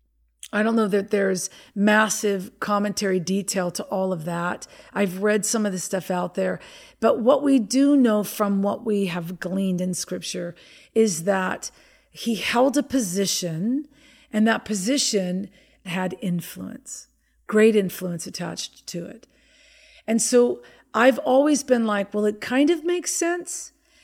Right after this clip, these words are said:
because the one language that is versatile in every country, every nation, that we all speak fluently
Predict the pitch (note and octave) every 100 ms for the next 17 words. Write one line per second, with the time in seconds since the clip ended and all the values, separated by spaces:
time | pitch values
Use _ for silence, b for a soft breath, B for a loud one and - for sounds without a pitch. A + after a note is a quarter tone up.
0 | b - A#3 - B3 A3+ - - G3+ A3+
1 | G#3+ F#3+ A#3+ C4+ D4+ D#4+ D4+ _ _ _
2 | E4+ G#3+ G#3+ A#3 C#4 D4 F3+ D#3 E3+ A3+
3 | - - - _ _ _ _ _ F3+ A3+
4 | A3+ G#3+ G#3 E3+ A3+ C4 - C#4 - F#3
5 | F3+ E3+ E3+ - _ G#3+ G#3 - A3+ G3+
6 | G#3 G3 - - A3 - D4 D4+ - A3
7 | G#3+ G#3 G3 G3 G#3+ A3 - E3 E3 G3+
8 | B B B B G#3 A3+ A3+ A#3 - A3+
9 | A#3+ C4+ C4 - - B3+ B3 - - -
10 | A3 A#3 C4 B3 E3 D#3 D#3 A#3